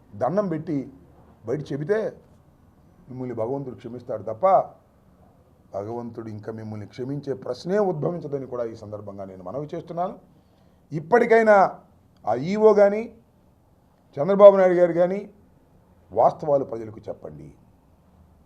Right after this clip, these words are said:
వాస్తవాలు ప్రజలకు చెప్పి మిమ్మల్ని మీరు ప్రక్షాళన చేసుకోండి అని ఈ సందర్భంగా నేను చెప్తున్నాను.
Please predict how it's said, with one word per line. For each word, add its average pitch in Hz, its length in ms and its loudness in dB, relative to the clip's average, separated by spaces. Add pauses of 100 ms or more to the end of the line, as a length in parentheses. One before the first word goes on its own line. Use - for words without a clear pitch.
(340)
వాస్తవాలు 147 460 0
ప్రజలకు 135 380 -4
చెప్పి 180 560 -8 (920)
మిమ్మల్ని 160 360 -6
మీరు 131 180 -6
ప్రక్షాళన 214 600 -2
చేసుకోండి 151 420 -6
అని 127 200 -8
ఈ 117 40 -12
సందర్భంగా 110 460 -12
నేను 101 140 -14
చెప్తున్నాను. 156 580 -6